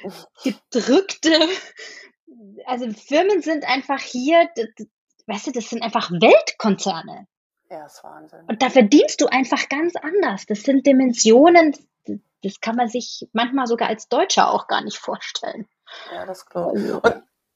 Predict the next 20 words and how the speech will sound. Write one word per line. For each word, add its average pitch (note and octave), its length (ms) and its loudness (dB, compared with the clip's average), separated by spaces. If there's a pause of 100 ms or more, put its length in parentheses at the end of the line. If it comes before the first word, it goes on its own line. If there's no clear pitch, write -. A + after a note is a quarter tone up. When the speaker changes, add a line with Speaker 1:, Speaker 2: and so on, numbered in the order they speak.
(160)
Speaker 2:
geht B3+ 160 -4
das D#4 180 2
Märchen C4+ 400 2
jetzt D4+ 200 -2
eigentlich D4+ 340 0
noch D4 100 0
vom A#3 200 -6
Tellerwäscher B3 480 -2
zum A3+ 160 -10
Millionär A3+ 460 -6
in C4 60 -10
New C4+ 120 -8
York C#4 260 0
oder G3+ 200 -2
ist - 220 -8
es, G3 120 -14
sind G3+ 280 -10
die F#3 100 -20
Zeiten - 280 0
vorbei? C#3 440 -8